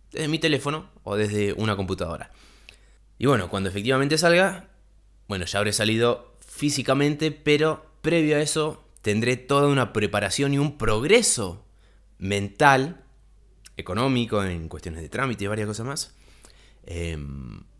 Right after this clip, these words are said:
que ya he realizado porque salí de Argentina mentalmente.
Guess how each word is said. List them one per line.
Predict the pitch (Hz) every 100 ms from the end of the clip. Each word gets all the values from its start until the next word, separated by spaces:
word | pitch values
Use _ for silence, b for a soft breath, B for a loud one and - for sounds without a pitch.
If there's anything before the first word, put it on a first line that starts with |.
| - _ -
que | -
ya | - 117
he |
realizado | 113 117 113 131 120 127 123
porque | 95 104 - - - -
salí | - 95 110 131
de | 127
Argentina | 107 101 104 113
mentalmente. | 101 92 85 82 80 -